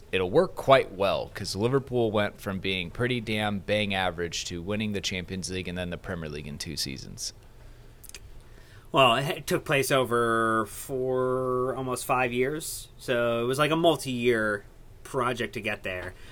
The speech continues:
Speaker 2: I do think they're buying into a Chelsea side. Whoever buys in is buying into a Chelsea side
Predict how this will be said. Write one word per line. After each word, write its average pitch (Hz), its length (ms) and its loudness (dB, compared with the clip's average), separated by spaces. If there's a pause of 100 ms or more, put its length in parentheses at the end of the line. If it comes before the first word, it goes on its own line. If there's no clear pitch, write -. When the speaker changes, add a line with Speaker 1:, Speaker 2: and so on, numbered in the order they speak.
(180)
Speaker 2:
I 131 100 6
do 139 220 -2
think 131 260 -2
they're 120 160 2
buying 113 480 0
into 104 960 -6 (120)
a 110 180 -6
Chelsea 113 400 -6
side. 107 280 -4
Whoever 165 260 2
buys 98 320 0
in 82 200 -10
is 101 120 -10
buying 101 340 -4
into 98 220 -8
a 92 40 -8
Chelsea 95 360 -8
side 92 420 -6